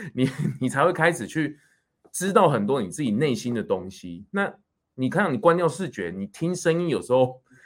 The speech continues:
像倒茶的声音，你就会想象无限。<laughs> 就是说，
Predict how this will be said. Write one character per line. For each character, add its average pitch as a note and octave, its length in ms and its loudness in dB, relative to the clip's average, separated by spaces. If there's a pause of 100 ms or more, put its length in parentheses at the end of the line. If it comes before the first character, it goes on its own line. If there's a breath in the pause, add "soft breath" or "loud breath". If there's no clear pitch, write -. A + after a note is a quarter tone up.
(160 soft breath)
像 F#3 120 -2
倒 F3+ 220 6
茶 G2+ 240 0
的 G#2+ 80 2
声 C#3 160 -2
音， B2 60 0
你 G2+ 40 -2
就 B2 80 -2
会 C3+ 80 2
想 D#2+ 220 -4
象 A#2+ 180 -4
无 F2+ 160 -10
限。 A2+ 320 -6 (140)
<laughs> D3 240 -6
就 F#3 100 4
是 E3+ 80 2
说， F#3+ 240 2